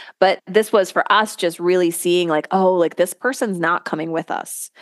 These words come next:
Um, and it's such an important lesson. Like, it's not, it doesn't mean that they're bad. It just means that there's, like, growth in different directions.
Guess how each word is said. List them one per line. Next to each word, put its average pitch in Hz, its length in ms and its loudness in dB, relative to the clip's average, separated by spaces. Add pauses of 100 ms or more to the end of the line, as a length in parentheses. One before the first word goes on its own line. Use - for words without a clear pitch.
(400)
Um, 156 400 2
and 196 120 2
it's 208 100 -6
such - 220 0
an 508 60 0
important 214 380 0
lesson. 156 420 -2
Like, 175 180 0
it's - 200 -4
not, 214 360 2
it 170 60 -8
doesn't 196 320 0
mean 185 300 0
that 151 180 -2
they're 202 220 4
bad. 226 460 2
It 175 100 -2
just 180 180 -6
means 185 300 -4
that 185 120 -2
there's, 170 220 0
like, 165 140 -4
growth 170 500 -2
in 180 140 -2
different 170 320 -2
directions. 349 840 -2